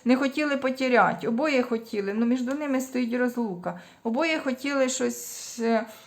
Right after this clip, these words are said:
ну, не, не хотіли потеряти. Я даже думаю, що, може, вони і розходитися не хотіли обоє.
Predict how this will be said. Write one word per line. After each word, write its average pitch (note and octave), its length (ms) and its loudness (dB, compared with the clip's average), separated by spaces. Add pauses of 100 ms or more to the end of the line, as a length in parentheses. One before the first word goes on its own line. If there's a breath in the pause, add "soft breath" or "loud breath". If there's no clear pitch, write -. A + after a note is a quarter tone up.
(220 loud breath)
ну, F4+ 320 -2
не, E4+ 220 -2
не D#4 160 -4
хотіли D#4+ 460 0
потеряти. A3+ 640 4
Я C#4 100 2
даже C#4+ 240 -2
думаю, C4+ 400 0
що, C4 160 -4
може, C4+ 260 0
вони C4 400 2
і B3+ 80 2
розходитися C4 760 -2
не G3+ 140 -6
хотіли F#3 560 -6
обоє. E3 460 -6